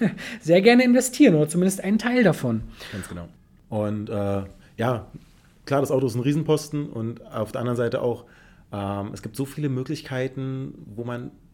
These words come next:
Speaker 2: geil vergleichen kann. So, wenn ich jetzt mal den Urlaub betrachte, ist auch meistens ein Riesenposten. So, wenn du sagst, du gibst für einen Urlaub mal teilweise für euch beide so an die zweitausend Euro aus, ähm, dann ist das ein Wert,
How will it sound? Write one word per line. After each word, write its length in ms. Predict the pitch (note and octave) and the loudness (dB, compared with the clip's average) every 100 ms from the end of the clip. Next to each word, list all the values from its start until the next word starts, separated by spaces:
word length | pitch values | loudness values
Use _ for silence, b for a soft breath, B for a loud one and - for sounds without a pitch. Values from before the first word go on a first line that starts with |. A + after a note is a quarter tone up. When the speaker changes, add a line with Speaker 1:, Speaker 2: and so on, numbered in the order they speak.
| - | -8
Speaker 2:
geil 220 | G#2 C3+ | -6 -4
vergleichen 500 | C3+ A#2+ F#2 G#2+ B2+ | -6 -6 -6 -8 -8
kann. 200 | G#2 F2+ | -10 -10
So, 240 | F2 G2 G2 B B | -8 -10 -10 B B
wenn 100 | A#2 | -10
ich 60 | A#2 | -8
jetzt 120 | A#2+ | -6
mal 100 | B2 | -4
den 160 | A#2 - | -4 -4
Urlaub 320 | E3 D#3 - | -2 -4 -6
betrachte, 400 | D3+ - G#2+ D3+ | -10 -10 -10 -10
ist 80 | C3+ | -10
auch 120 | G#2+ | -10
meistens 380 | A2+ A2+ C3 A#2 | -8 -10 -10 -10
ein 40 | A2 | -8
Riesenposten. 640 | B2+ C#3+ - E3 E3 A2 | -4 -6 -6 -8 -8 -8
So, 180 | G#2+ G#2+ | -6 -6
wenn 140 | G#2+ | -6
du 120 | G#2+ G#2+ | -8 -8
sagst, 300 | G#2+ A2 - | -8 -10 -10
du 40 | |
gibst 380 | A2 - - - | -10 -10 -18 -10
für 100 | A#2+ | -6
einen 160 | A2+ B2+ | -6 -4
Urlaub 340 | B2 B2 - | -4 -4 -6
mal 100 | A2+ | -12
teilweise 480 | A2 A2+ A#2 A2+ A#2 | -8 -4 -4 -4 -8
für 180 | A2 A#2+ | -10 -12
euch 260 | A2 - | -12 -10
beide 320 | - A2+ A#2+ | -6 -4 -4
so 100 | G#2+ | -4
an 80 | A#2 | -4
die 100 | B2+ | -6
zweitausend 360 | A#2 A#2+ A#2 C3+ | -6 -8 -6 -4
Euro 180 | D3 A#2 | -4 -4
aus, 180 | C3+ - B B B B - | -6 -10 B B B B -8
ähm, 600 | G#2+ G#2 G#2+ A2 A2 A2 | -6 -6 -6 -6 -8 -8
dann 280 | G#2 A2+ - - _ _ _ _ _ - | -8 -8 -10 -18 _ _ _ _ _ -6
ist 200 | C#3+ - | -6 -4
das 140 | A#2+ | -6
ein 80 | A2+ | -4
Wert, 240 | A2+ C#3+ | -4 -6